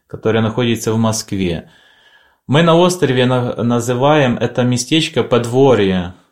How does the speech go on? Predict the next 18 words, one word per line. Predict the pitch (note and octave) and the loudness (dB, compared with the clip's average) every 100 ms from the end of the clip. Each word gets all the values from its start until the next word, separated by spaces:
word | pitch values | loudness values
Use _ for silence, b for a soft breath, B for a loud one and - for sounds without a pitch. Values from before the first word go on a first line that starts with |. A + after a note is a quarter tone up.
| b - | b -4
Марфы | A#2 B2 - | 0 0 0
Маринской | A#2 A2+ A#2 A2 A2+ A2 | -2 0 0 -2 -2 0
обители. | G2+ G2 F#2 - F2 D#2+ D2+ - _ | 0 -2 -4 -6 -8 -8 -12 -18 _
Хотя | A2 A2 C3 B2 | -8 0 2 2
по | A#2+ | 0
документах, | A2+ G#2+ A#2+ C3 E3+ D#3+ B2+ A2+ A2 - | -2 -2 0 0 0 0 0 -2 -2 -2
по | G#2+ G#2 G#2 G2+ | 0 2 0 -2
юридически | G2+ A2 A2+ B2 D3 A#2+ - A2+ G#2+ - b b b b b _ | -2 -2 -2 -4 -4 -4 -2 -2 -2 -4 b b b b b _
он | A2+ B2 | 0 2
еще | A#2 A2+ B2 | 2 0 -2
не | A2+ | 0
оформлен. | A2 G#2 - D#3+ E3 C3+ A#2+ A2 - _ _ _ _ _ _ - - | 0 0 2 2 2 0 -2 -4 -10 _ _ _ _ _ _ -20 -12
Я | G#2 A#2 A2 | -2 0 0
думаю, | B2 A#2+ A#2 | 2 2 0
что | A2 - | -2 -6
с | A2+ | -6
Божьей | A#2 C3 B2 B2 | -2 0 0 -2
помощью, | A#2+ C#3+ D#3+ D3 B2 - A#2+ A2 F#2+ | 2 2 2 0 -4 -6 -2 -2 -4